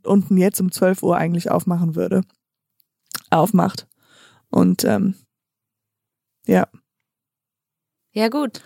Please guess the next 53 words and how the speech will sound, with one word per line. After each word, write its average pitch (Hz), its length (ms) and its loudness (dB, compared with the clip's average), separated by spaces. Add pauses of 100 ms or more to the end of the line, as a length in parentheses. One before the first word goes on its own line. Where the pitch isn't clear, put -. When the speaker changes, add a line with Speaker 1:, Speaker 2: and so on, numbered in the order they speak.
(120)
Speaker 1:
Wir 233 120 6
haben 208 60 4
Speaker 2:
Dann 175 100 -4
Speaker 1:
dreizehn 247 280 2
Uhr. 170 120 2
Ah, 208 100 4
ich 175 80 0
dachte - 180 -4
gerade, 170 140 -4
wir 170 80 0
haben 160 80 -6
zwölf. 180 380 0
Ja, 175 140 0
okay. - 240 -2 (200)
<laughs> - 140 -14
I'm 220 40 0
like, 180 140 2 (120)
„Wait, 190 220 2
we 185 100 2
only 202 180 4
talked - 380 -4
twenty 196 280 4
minutes?“ 202 580 2
<laughs> - 1800 -4
Nee. 202 240 0 (340)
Ähm, 233 320 2 (680)
Ines, 320 380 2 (360)
tausend 302 460 0
Dank, 285 180 -2
dass 269 140 -2
du 233 100 0
hier 240 200 0
warst. 254 360 -4
Ich 214 140 0
habe 247 140 0
mich 214 120 -4
wirklich 220 260 0
sehr, 233 160 4
sehr 220 120 2
gefreut. 208 480 -2
Ich - 120 -6
finde 208 160 -2
deine 208 260 0
Geschichte 208 400 -4
und 185 160 -4
dein 190 120 -2
Leben 190 280 -4
und 185 260 -6
wie 196 60 0
du 185 80 0
Speaker 2:
Gib 180 80 0
Speaker 1:
bist 190 280 0
Speaker 2:
Geld. 175 460 -4